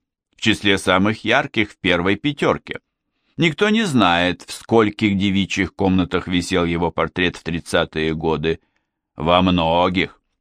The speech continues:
Он непрестанно и спокойно пользовался своей статью. Тихонов вспоминал. В Таджикистане было дело. У Луговского еще первый брак,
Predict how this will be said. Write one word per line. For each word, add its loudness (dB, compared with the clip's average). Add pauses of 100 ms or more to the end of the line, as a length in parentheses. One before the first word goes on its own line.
(480)
Он 2
непрестанно 0
и 0
спокойно 0
пользовался -2
своей 0
статью. -4 (640)
Тихонов 2
вспоминал. -2 (560)
В -20
Таджикистане 0
было 2
дело. -2 (540)
У 0
Луговского 0
еще 0
первый 0
брак, 0